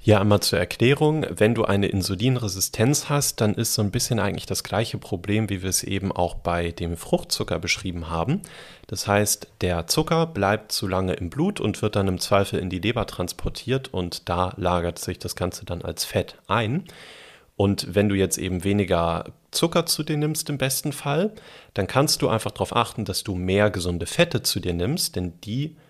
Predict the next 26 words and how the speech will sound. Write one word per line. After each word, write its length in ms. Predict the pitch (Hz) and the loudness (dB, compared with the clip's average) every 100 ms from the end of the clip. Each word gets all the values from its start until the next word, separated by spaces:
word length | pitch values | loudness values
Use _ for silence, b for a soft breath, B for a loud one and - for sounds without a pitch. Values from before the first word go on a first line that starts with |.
| b - | b -4
steigern 500 | - 95 113 117 95 | 2 2 4 2 0
deinen 220 | 90 82 | -2 -2
Blutzuckerspiegel 840 | 104 165 - 147 135 131 - 147 | -4 -4 -4 -2 -2 -2 -4 -2
nicht 180 | 139 139 | -2 -2
so 100 | - | -2
stark 440 | 127 - 143 175 - | -2 -2 -2 -4 -4
und 120 | 98 | -2
dann 160 | 98 | 0
hast 200 | 110 - | 0 0
du 40 | 82 | -2
auch 140 | 90 | -2
gar 160 | - 101 | -2 -2
nicht 160 | 101 | -2
so 100 | - | -2
stark 300 | 98 - 107 | -2 0 -2
das 220 | - - 123 | -2 -6 -6
Risiko, 380 | 110 98 - | -4 -6 -6
dass 160 | 95 90 | -6 -6
sich 140 | 101 | -6
überhaupt 360 | 95 95 92 - | -8 -2 -2 -2
Fett 260 | - 101 - | -4 -4 -2
in 100 | 98 | -4
der 120 | 92 | -2
Leber 320 | 98 107 - | -2 -2 2
ansammeln 480 | 104 90 85 82 82 | 2 2 0 -2 -6
kann. 260 | - - | -12 -12